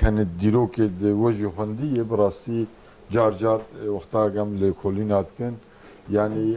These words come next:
هەم دوارێ سیاسی دێ، دوارێ فەقهی دێ، ئێ، دوارێ ئابۆری دێ، ئێ، دوارێ، ئێ، پشتگیریە،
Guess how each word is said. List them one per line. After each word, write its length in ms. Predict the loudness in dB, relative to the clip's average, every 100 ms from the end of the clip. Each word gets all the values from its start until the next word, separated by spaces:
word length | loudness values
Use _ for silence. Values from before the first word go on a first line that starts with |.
| -4
هەم 120 | -6 0
دوارێ 300 | 2 2 0 -4
سیاسی 520 | -2 -2 -2 -6 -10 -6
دێ، 100 | -6 -2
دوارێ 320 | 2 2 0 -4 -6
فەقهی 380 | -12 -10 -8 -6 -2
دێ، 140 | -2 -4 -10 -20 -20 -20 -16 -4
ئێ، 240 | 0 2 2
دوارێ 320 | 4 4 4 2
ئابۆری 540 | 2 0 0 0 -2 -4 -2
دێ، 160 | 0 0 -2 -12 -20 -20 -20 -2
ئێ، 120 | 4 4 4 2 -4 -6 -6 -2
دوارێ، 500 | 2 4 4 2 2 0 -2 -10 -20 -20 -12 -2
ئێ، 100 | 2 2 -2
پشتگیریە، 720 | -8 -2 2 4 6 6